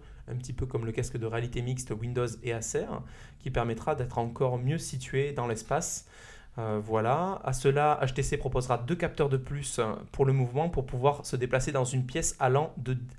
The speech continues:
à dix mètres carrés. On pourra se déplacer dans un monde virtuel de dix mètres carrés. Je sais pas si vous <laughs> savez ce que ça fait, dix mètres carrés, c'est quand même énorme pour le monde virtuel.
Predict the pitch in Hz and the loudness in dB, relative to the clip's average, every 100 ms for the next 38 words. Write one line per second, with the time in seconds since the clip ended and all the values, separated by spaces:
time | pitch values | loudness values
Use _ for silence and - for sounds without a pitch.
0 | - - 131 127 151 156 - 110 104 - | -16 -8 -6 -2 0 -2 0 -2 -2 -14
1 | - - - - - - 123 120 135 131 | -20 -20 -20 -20 -20 -8 2 4 4 4
2 | 127 127 147 123 131 135 117 147 131 113 | 2 2 0 0 0 0 0 0 0 0
3 | 131 127 - - - - - - - - | 0 0 -2 -10 -12 -20 -20 -20 -20 -20
4 | - - - - 127 123 - - - 131 | -20 -18 -8 -6 -4 -6 -6 4 6 6
5 | - - 127 120 120 113 107 110 113 117 | 2 -2 -4 -4 -2 -4 -2 -2 0 -2
6 | 120 - 117 120 135 127 131 139 123 113 | -4 0 0 2 2 4 4 2 0 0
7 | 117 113 - 131 | -4 -4 0 -2